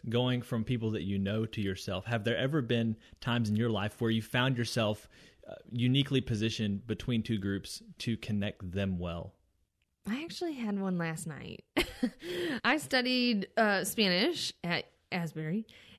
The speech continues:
Speaker 2: and I lived abroad in Spain. And so I just had this deep passion for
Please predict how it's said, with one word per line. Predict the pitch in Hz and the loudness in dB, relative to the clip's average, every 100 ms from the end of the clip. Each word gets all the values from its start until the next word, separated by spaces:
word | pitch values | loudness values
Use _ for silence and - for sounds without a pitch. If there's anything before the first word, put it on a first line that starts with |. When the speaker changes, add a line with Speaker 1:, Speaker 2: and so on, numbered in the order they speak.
| _ | _
Speaker 2:
and | 196 196 190 190 | 4 6 6 6
I | 185 | 4
lived | 202 196 | 4 2
abroad | 190 190 180 185 | 2 4 4 4
in | 180 | 2
Spain. | - - 170 170 170 170 | 0 0 2 2 0 0
And | 180 | 0
so | 165 190 | 2 4
I | 202 | 4
just | 208 | 0
had | 208 196 | -4 -4
this | 180 | -4
deep | 180 180 | -2 -4
passion | 165 170 160 175 170 | -2 -4 -2 -2 -2
for | 170 175 170 165 170 170 | -2 0 0 2 0 -4